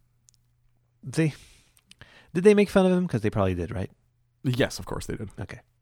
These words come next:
Speaker 2: Uh, so, Angela, I also watched, as you're mentioning, Patient seventeen, the documentary about Doctor Roger Leir, made by your friend of mine, Jeremy Corbell, most recently known as the man behind the Bob Lazar doc that made waves last year.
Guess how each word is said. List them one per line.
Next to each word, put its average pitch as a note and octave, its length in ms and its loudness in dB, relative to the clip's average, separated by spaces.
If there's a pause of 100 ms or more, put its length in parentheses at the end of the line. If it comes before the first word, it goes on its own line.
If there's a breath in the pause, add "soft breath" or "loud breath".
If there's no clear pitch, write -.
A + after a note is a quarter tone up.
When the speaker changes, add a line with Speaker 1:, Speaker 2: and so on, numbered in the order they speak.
(1080 soft breath)
Speaker 2:
Uh, F2 340 -4
so, - 120 -6
Angela, D#3+ 260 0
I D#3+ 40 0
also E3 180 0
watched, A#2 240 0
as G2+ 120 -2
you're G#2+ 60 -2
mentioning, G2+ 260 0
Patient C3+ 260 0
seventeen, G#2 400 0
the G#2+ 80 0
documentary F#2+ 520 0
about F2+ 300 -2
Doctor F#2 240 -4
Roger F#2 200 -2
Leir, G2 160 2
made A#2+ 220 2
by G2+ 140 2
your G#2 200 -2
friend A2 180 -4
of F#2+ 80 -2
mine, F#2+ 200 0
Jeremy F#2+ 260 -2
Corbell, G2 440 -2
most C3 360 0
recently G#2+ 320 -2
known F#2+ 180 -2
as F#2 80 -4
the G2+ 60 -2
man F#2+ 180 -2
behind F#2+ 300 -2
the F#2 120 -4
Bob F2+ 220 -4
Lazar F#2 240 -4
doc F#2 240 -4
that F#2+ 140 -4
made F#2+ 160 -4
waves F#2 320 -6
last F#2 220 -4
year. B2 180 -4